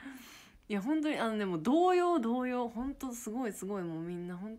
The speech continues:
当、なんか名前もろくに呼べなくてごめんなさいね。本当なんかもうさ。家に着いたら食べ物なかった。買いに行こう。え、鍋食べる？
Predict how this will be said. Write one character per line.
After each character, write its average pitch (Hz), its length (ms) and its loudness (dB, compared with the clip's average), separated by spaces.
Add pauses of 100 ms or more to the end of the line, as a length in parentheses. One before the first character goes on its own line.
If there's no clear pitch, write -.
当、 - 80 -14
な 208 160 -4
ん 196 60 -4
か 208 80 -4
名 220 120 0
前 269 160 2
も 277 120 -4
ろ 277 120 -4
く 294 120 -2
に 294 80 0
呼 285 80 2
べ 294 60 0
な 311 100 4
く 311 40 -8
て 247 80 -4
ご 233 80 -6
め 254 100 -4
ん - 20 -2
な 349 100 0
さ 320 100 2
い 294 60 4
ね。 277 80 -2
本 254 160 -4
当 247 120 -10
な 240 100 -6
ん 233 60 -8
か 226 100 -8
も 220 140 -8
う 220 40 -10
さ。 208 260 -8 (2250)
家 320 180 4
に - 20 4
着 269 120 0
い - 20 -2
た 226 80 0
ら 233 60 -2
食 233 60 2
べ 285 80 6
物 320 160 4
な 285 100 0
か 262 100 0
っ 240 60 -6
た。 233 80 -8
買 277 180 -4
い - 20 0
に 285 80 -2
行 285 80 -6
こ - 80 -12
う。 - 120 -14
え、 294 40 0
鍋 427 300 8
食 330 140 4
べ 403 80 6
る？ 554 40 6